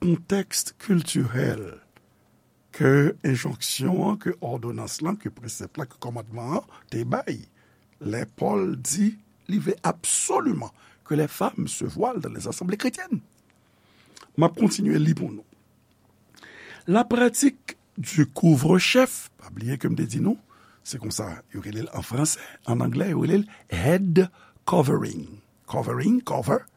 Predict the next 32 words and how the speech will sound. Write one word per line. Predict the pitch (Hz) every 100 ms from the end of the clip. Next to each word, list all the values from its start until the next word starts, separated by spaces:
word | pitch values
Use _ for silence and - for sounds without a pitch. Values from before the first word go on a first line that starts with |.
| _ 151
veut | 123 92
dire | 98 -
tout | - -
cou-, | 123 -
euh, | 120
couvrir, | - 143 190 269 494 523 - _ -
pa | 98
vre? | - - - -
To | -
cover | 123 135 208 240
veut | -
dire | 123 -
couvrir. | 165 165 269 277 - - -
Head | - 185 202 -
covering, | 202 151 139 - 262 262 - - - _
c'est | - 165 196 - _
couvre-chef. | - 233 160 139 - 151 - 175
Et |
le | 151
mot | 160 147
chef, | - 302 - - _
peut-être | 95 101 113
non, | 233 - _ - - - - - - -
veut | 185 190
dire | 180 160 - _ -
tête | - - - -
aussi. | 170 117 - - - _ _ _ _ _ -
Donc | 156 147 247
la | 214
pratique | 233 226 196
du | 139
couvre-chef, | - - 294 240 196 202 - - 151 208 - - -